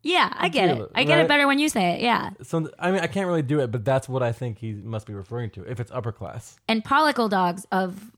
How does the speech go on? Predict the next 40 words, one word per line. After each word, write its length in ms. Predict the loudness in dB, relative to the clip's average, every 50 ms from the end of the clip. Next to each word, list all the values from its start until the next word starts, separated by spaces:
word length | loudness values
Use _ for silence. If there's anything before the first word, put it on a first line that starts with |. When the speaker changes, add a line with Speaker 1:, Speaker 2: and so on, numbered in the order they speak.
| _ -8
Speaker 1:
the 140 | -6 -4
Peaks 240 | -4 -4 -4 -4 -4
and 100 | -6 -6
the 40 | -4
Pollicles 600 | -2 0 2 2 2 0 0 -2 -2 -4 -4 -4
is 240 | -4 -4 -4 -6 -10 _ _ _ _ _ _ _ _ _ _ _ _ _ _ _
poor, 260 | -4 -2 0 0 -2 -4 -10 _ _ -14
poor 180 | -10 -8 -6
li-, 180 | -6 -6 -8 -10 -14 -20 -20 _ _ _ _ _ _ _ _ _ _
poor 220 | -10 -6 -6 -4
little 260 | -4 -6 -8 -10 -10 -12
dogs. 560 | -12 -10 -6 -2 0 0 0 0 -2 -6 -6
Speaker 2:
<laughs> 20 | -6
A 20 |
poor 440 | -6 -8 -6 -2 0 2 2 2 2
little 180 | 0 0 0 0
dog, 320 | 0 2 4 4 4 4
little 240 | 2 2 2 2 0
dog. 480 | 0 0 0 0 0 -2 -6 -8 -10 -16 _ _ _ _ _ -2
Speaker 1:
Yeah. 340 | 0 2 2 0 -2 -6 -12 -16 _ _ _ _ -16
Speaker 2:
A 60 | -8 -2
Speaker 1:
Very 260 | 0 2 4 4 4
Speaker 2:
pollicle, 120 | 4 2 2 2
Speaker 1:
plummy, 260 | 2 2 2 2 0
Speaker 2:
a 80 | 0
Speaker 1:
yes. 260 | 0 2 2 4 4 4
Speaker 2:
pollicle 400 | 4 2 0 -2 -6 -10 -8 -6
dog. 300 | -6 -6 -6 -8 -14 -18 _ _ -8
Speaker 1:
Yeah. 320 | -4 -2 0 2 2 2 2 0 -2
Speaker 2:
<laughs> 40 | -2
That 100 | 0 0
makes 180 | 0 0 0 2
sense. 400 | 2 2 2 2 0 -2 -4 -2
Speaker 1:
Yeah, 520 | 0 2 4 4 4 4 2 0 -2 -6 -6
Speaker 2:
<laughs> 60 | -4 -2
Speaker 1:
it's 220 | -2 -2 -2 -4
genius. 460 | -4 -2 0 0 0 0 -2 -2 0
Speaker 2:
Yeah, 240 | 2 2 4 4 2
it's 280 | 0 0 -4 -6 -4 0
genius. 500 | 0 2 2 2 2 2 0 -2 -4